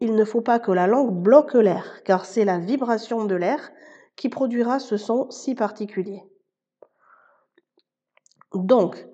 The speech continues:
si tu colles trop ta langue à ton palais, aucun son ne pourra être produit. Et au contraire, si ta langue et ton palais ne sont pas assez proches l'un de l'autre,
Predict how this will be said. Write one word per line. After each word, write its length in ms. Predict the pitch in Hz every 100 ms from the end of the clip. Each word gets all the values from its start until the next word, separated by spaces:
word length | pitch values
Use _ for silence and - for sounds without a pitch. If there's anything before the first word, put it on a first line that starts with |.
| _
si 220 | - -
tu 160 | - 285
colles 280 | 254 190 180
trop 260 | - 311
ta 180 | 302 247
langue 320 | 220 196 185 -
à 120 | 185
ton 180 | 190 185
palais, 480 | 180 185 269 - - _ _ _ _ -
aucun 380 | 370 370 262 254
son 320 | - 277 339
ne 100 | 269
pourra 320 | - 226 262
être 180 | 254 220
produit. 400 | - 196 185 190 - _ _ _ _ _ _
Et 80 | 185
au 80 | 175
contraire, 600 | 180 175 214 330 - - _
si 240 | _ - 208
ta 160 | 220
langue 280 | 220 240 196 -
et 100 | 190
ton 160 | 214
palais 320 | 214 208 190
ne 100 | 175
sont 240 | 170 170 170
pas 200 | 247 254
assez 260 | 220 233
proches 380 | 180 - 190 180
l'un 160 | 190 190
de 120 | 190
l'autre, 400 | 196 302 - -